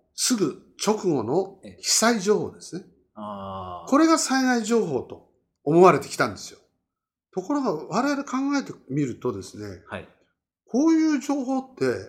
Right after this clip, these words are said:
Speaker 1: 別に人を救えないんだよね。もうすでにもう災害が起きてしまってるわけだから。
Speaker 2: 結果ですね。
Speaker 1: そうですね。
Speaker 2: はい。
Speaker 1: だから災害を防ぐための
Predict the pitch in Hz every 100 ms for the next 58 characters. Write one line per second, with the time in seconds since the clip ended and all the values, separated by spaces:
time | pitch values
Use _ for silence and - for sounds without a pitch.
0 | - _ _ _ _ _ 143 143 247 220
1 | - 294 302 - - - 285 330 349 339
2 | 135 85 85 170 220 147 104 - - _
3 | - - 208 214 185 127 107 - - -
4 | - 139 127 156 175 165 165 160 - _
5 | _ _ - 151 147 165 - 160 - 123
6 | - 113 110 95 87 95 - - _ 107
7 | - 123 104 98 90 110 208 123 - 175
8 | 151 - 90 - _ 190 190 180 - -
9 | - - - - 302 339 320 330 311 262
10 | 220 - 339 330 - 170 127 104 90